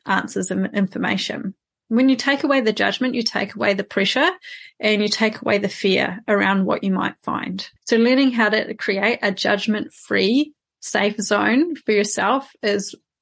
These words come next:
really important as well. So I know this might sound like a lot of questions and maybe a lot to do, and maybe it might be hard for you to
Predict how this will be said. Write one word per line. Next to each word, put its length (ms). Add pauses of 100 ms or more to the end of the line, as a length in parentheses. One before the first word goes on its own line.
really 320
important 460
as 120
well. 300 (760)
So 200
I 340
know 220
this 220
might 220
sound 240
like 160
a 60
lot 180
of 80
questions 640
and 80
maybe 220
a 80
lot 200
to 100
do, 400 (320)
and 140
maybe 340
it 180
might 220
be 80
hard 400
for 100
you 140
to 120